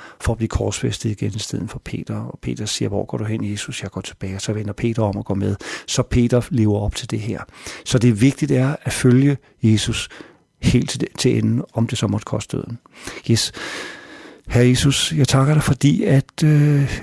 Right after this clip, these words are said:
at du giver os kraft til at tjene dig, uanset omstændighederne. Og jeg beder dig,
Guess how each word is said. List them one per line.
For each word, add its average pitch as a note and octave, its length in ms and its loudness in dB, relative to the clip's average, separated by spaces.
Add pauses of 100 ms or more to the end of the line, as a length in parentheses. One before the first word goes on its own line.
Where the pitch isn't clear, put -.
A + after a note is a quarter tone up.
(120)
at C3+ 220 0
du D3 80 6
giver C#3 220 2
os C3+ 120 2
kraft - 360 0
til - 100 0
at B2+ 60 2
tjene B2+ 380 2
dig, A#2+ 260 2
uanset B2+ 440 2
omstændighederne. C3 680 -2 (320)
Og - 100 -16
jeg B2+ 80 -2
beder C#3 140 4
dig, B2+ 120 2